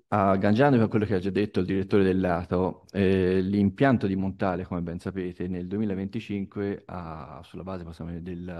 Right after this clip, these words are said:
anche presentazione nei vari consigli comunali, era stata effettuata una gara per un aggiornamento dell'attuale tecnologia per quanto riguarda una manutenzione straordinaria,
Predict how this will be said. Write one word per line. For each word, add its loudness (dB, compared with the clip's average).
anche -20
presentazione -8
nei -10
vari -8
consigli -10
comunali, -8
era -6
stata -10
effettuata -10
una -10
gara -4
per -2
un -6
aggiornamento -4
dell'attuale -6
tecnologia -8
per -12
quanto -10
riguarda -6
una -6
manutenzione -10
straordinaria, -4